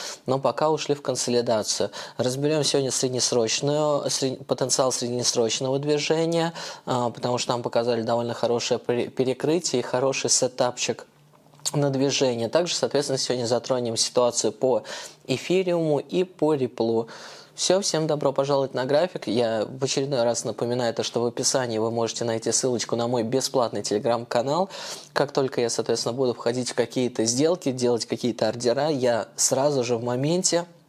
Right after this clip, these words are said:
дам знать вам о своих сделках. А, канал уже неплохо разросся, там большая активность, э,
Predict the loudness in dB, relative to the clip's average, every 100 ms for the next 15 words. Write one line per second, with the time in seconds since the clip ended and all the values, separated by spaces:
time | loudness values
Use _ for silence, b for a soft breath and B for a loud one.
0 | -20 _ _ -16 -4 0 0 0 -2 -2
1 | -2 0 2 2 0 -4 B B B -2
2 | 0 2 2 0 -2 -2 0 0 0 -4
3 | -6 -2 0 2 2 0 -4 -10 _ _
4 | 0 2 2 0 0 0 0 0 -2 -4
5 | 0 0 0 0 2 2 2 0 -2 -2
6 | -4 -6 -2 -2 0 0 0 0 0 2
7 | 2 0 -2 -2 -2